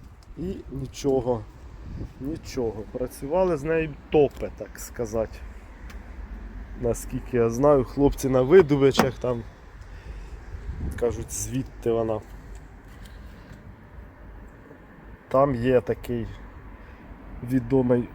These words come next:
в нісановських кругах електрик. Тому якщо ми її переможемо, якщо ми її запустимо, то найкраще будемо ми.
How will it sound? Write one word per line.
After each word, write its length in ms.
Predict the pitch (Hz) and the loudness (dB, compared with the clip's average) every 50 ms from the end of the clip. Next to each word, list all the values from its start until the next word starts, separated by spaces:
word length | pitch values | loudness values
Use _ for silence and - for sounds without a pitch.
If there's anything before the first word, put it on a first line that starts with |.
| - - - - | -14 -12 -8 -4
в 100 | 123 123 | 0 2
нісановських 760 | 135 123 - - 135 127 127 127 120 - - - - 123 - - | 2 2 2 4 4 4 6 4 2 0 -4 -4 -4 -4 -4 -4
кругах 520 | - - 131 123 110 127 123 110 - - | -4 0 0 2 6 6 6 4 4 2
електрик. 680 | 131 131 139 156 170 180 - - - 139 139 - - - - - - - - - - - - - - - - - - - - - - - - - - - - - - - - - - | 2 4 6 8 6 6 4 2 -2 -2 -2 -2 -4 -6 -12 -12 -14 -14 -14 -14 -14 -14 -12 -12 -12 -10 -10 -10 -10 -10 -10 -10 -10 -10 -10 -12 -12 -12 -12 -14 -14 -14 -12 -12 -8
Тому 280 | 131 131 139 147 151 143 | -6 -4 -2 0 0 0
якщо 360 | 139 135 - - - - 151 | 0 -2 -4 -4 -4 0 2
ми 140 | 156 147 143 | 4 6 6
її 160 | 139 143 143 | 6 4 4
переможемо, 880 | - - 143 139 135 135 135 147 175 208 226 240 226 202 202 190 175 160 | 4 4 6 6 8 8 6 6 6 8 8 8 8 8 8 8 8 8
якщо 240 | 147 135 - - 143 | 6 4 4 2 2
ми 120 | 147 139 | 2 4
її 100 | 131 127 | 2 2
запустимо, 840 | 117 113 127 123 - - - 135 123 113 - - - 120 117 120 117 113 104 - - - - - - - - - - - - - - - - - - - | 2 2 0 0 -2 -4 -8 -6 -6 -8 -8 -12 -12 -10 -10 -10 -10 -10 -12 -12 -14 -16 -16 -16 -16 -16 -16 -16 -16 -16 -18 -18 -18 -20 -20 -20 -14 -8
то 80 | - 127 | -6 -4
найкраще 680 | 135 135 123 - - 156 180 196 185 - - - - | -2 -2 -4 -4 -4 -2 0 0 0 -2 -6 -8 -8
будемо 640 | 156 139 117 123 135 135 123 127 123 123 123 123 123 | -8 -6 -6 -6 -6 -6 -4 -4 -4 -2 -2 -4 -4
ми. 320 | 120 113 107 104 98 92 | -2 -2 -2 -2 -2 -2